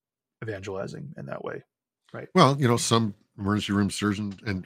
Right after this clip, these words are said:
Speaker 2: doctors are better than others.
Speaker 1: <laughs> Yeah. Yeah. Yeah.
Speaker 2: <laughs> I, but we still need them.
Speaker 1: Right.
Speaker 2: You know, we still, and, and, and I always maintained, you know, forty years ago, this went in my head.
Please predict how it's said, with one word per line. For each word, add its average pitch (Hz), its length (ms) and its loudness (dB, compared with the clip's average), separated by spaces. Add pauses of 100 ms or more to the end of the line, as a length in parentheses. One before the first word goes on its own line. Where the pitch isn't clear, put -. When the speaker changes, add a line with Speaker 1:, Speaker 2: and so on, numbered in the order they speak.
Speaker 2:
doctors 98 380 2
are 98 120 2
better 101 240 4
than 92 160 2
others. 90 380 0
Speaker 1:
<laughs> - 40 -4
Yeah. 139 340 6
Yeah. 165 260 10 (120)
Yeah. 135 220 4 (100)
Speaker 2:
<laughs> - 120 0
I, 113 200 6
but 120 220 0
we 104 100 2
still 104 260 4
need 123 220 8
them. 87 240 -4 (240)
Speaker 1:
Right. 127 160 4
Speaker 2:
You 190 60 6
know, - 60 -2 (500)
we 113 80 4
still, 131 220 4
and, 131 280 4
and, 123 320 2
and 117 400 2
I 127 240 8
always 104 280 4
maintained, 92 540 -4 (2000)
you 104 80 -20
know, 95 60 -20 (340)
forty 107 320 4
years 98 240 2
ago, 90 200 -2
this 78 200 -10
went 92 160 -6
in 98 60 -14
my 85 120 -18
head. 82 260 -4